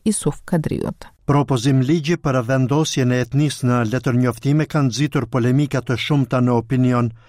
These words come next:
Speaker 2: nëse një zgjidhje e tillë shihet si avancim për statusin e shqiptarëve apo si shkas për tensione të reja, përfshirë edhe mundësinë e paraqitjes së diskriminimit. Propozim ligji i lëvizjes së Besa, i mbështetur nga L S D M-ja e kryeministrit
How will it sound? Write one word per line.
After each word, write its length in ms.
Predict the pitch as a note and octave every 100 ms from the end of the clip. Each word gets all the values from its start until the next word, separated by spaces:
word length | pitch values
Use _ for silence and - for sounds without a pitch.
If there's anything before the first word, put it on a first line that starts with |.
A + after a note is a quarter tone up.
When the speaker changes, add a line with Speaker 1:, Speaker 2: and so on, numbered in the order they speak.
| -
Speaker 2:
nëse 380 | B2 C#3+ - C3+ B2
një 140 | C3
zgjidhje 640 | G2+ G2+ A2+ D3+ A#2+ B2+ A#2+
e 60 |
tillë 240 | A#2 D#3 C3
shihet 320 | - D#3 C#3
si 140 | C#3+ C3
avancim 460 | B2 B2 - C#3
për 80 | B2 A2+
statusin 580 | - C#3+ D3 C3+ C3+ B2+
e 60 |
shqiptarëve 800 | - - C3 A#2 D#3 D3 D#3 C#3+
apo 180 | C3 B2+
si 160 | - A#2+
shkas 320 | - D3+ C#3+ -
për 140 | A#2 D3
tensione 480 | C3 - B2+ A#2+ A#2
të 140 | B2+
reja, 300 | A#2+ A#2+ A2+ A2+ -
përfshirë 540 | - C3+ - D3+ B2 B2+
edhe 100 | B2+
mundësinë 500 | B2 A#2+ A#2 D#3 D3
e 60 | C3+
paraqitjes 640 | C#3 C#3+ C3+ A#2 B2+ A#2
së 80 | B2+ G#2
diskriminimit. 880 | A#2+ - B2+ A#2+ A#2+ A#2+ A#2+ A#2+ - _ -
Propozim 460 | C#3 C#3 C#3+ C#3 C3+
ligji 380 | F3 C#3+ C#3 B2+
i 20 |
lëvizjes 600 | C3 A#2 C#3 A2+ B2+ -
së 40 | B2
Besa, 320 | A#2+ C3 -
i 80 | D3
mbështetur 560 | A#2+ A#2+ - D3 C3+ B2
nga 140 | B2 A#2
L 80 | B2
S 160 | -
D 140 | B2 B2+
M-ja 220 | D3 C3+
e 60 | A2+
kryeministrit 880 | C#3+ C3 A#2 B2 C#3 - C3+ A#2+